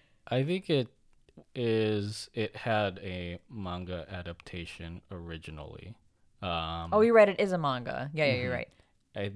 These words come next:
Speaker 1: believe it's directed. Sorry, I'm looking at the Wikipedia page right now. Um, oh no, it, it is written by the same person,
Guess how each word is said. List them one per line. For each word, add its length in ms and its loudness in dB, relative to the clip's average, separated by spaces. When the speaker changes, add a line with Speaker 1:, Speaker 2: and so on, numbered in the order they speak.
Speaker 1:
believe 500 -2
it's 440 -2
directed. 1700 -2
Sorry, 300 -6
I'm 180 -4
looking 220 -8
at 120 -6
the 80 -8
Wikipedia 580 -10
page 380 -12
right 200 -16
now. 320 -12
Um, 580 -2
oh 80 8
no, 200 6
it, 200 4
it 140 6
is 140 6
written 240 -2
by 180 4
the 120 -4
same 260 -4
person, 580 -6